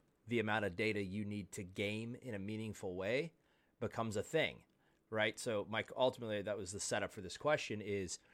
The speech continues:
do we think that Sony is going to start carving a niche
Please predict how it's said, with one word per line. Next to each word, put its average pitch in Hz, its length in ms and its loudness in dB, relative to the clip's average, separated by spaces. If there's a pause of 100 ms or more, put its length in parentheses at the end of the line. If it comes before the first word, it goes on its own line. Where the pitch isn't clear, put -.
(560)
do 127 80 4
we 135 180 4
think 135 540 0 (160)
that 110 500 2 (640)
Sony 143 640 4
is 107 140 0
going 117 260 4
to 104 80 0
start 107 440 0
carving 113 800 2
a 101 140 -4
niche 101 500 -2